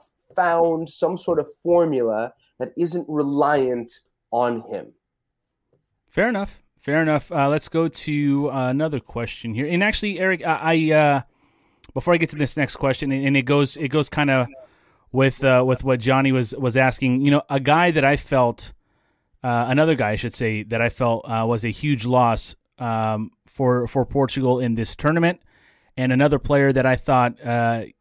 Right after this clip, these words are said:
Speaker 2: if he was healthy, especially in that Belgium game, could have, could have been a difference maker, was Pedro Neto,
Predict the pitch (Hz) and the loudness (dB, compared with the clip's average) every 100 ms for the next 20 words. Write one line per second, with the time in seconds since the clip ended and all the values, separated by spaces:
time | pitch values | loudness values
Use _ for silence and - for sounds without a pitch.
0 | _ 135 131 - 139 127 - 170 - 110 | _ -6 -2 2 2 2 2 2 2 -4
1 | 110 - - - 147 131 147 135 131 120 | -4 -10 -10 -2 0 0 2 2 2 2
2 | 139 135 127 120 123 117 139 127 110 123 | 2 2 0 0 0 0 -2 -2 -4 -8
3 | 127 131 123 127 127 117 120 156 131 - | -4 -2 0 0 0 0 0 0 -4 -4
4 | 123 113 117 107 _ _ _ _ - 127 | -6 -2 -4 -6 _ _ _ _ 0 0
5 | - 151 127 123 131 113 - - | 4 2 2 2 2 0 -4 -16